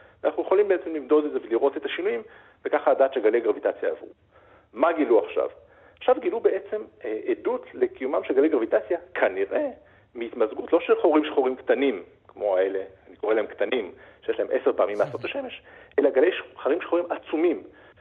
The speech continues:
כנראה של מסות של מיליארדי פעמים מסה של השמש.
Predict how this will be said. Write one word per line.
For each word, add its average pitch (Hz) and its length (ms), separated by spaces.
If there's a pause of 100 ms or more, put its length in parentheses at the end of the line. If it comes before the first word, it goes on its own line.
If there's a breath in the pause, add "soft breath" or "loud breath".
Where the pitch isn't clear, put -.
(120 soft breath)
כנראה 123 440
של 139 120
מסות 143 360
של 127 160
מיליארדי 123 640
פעמים 110 320
מסה 98 300
של 92 60
השמש. - 480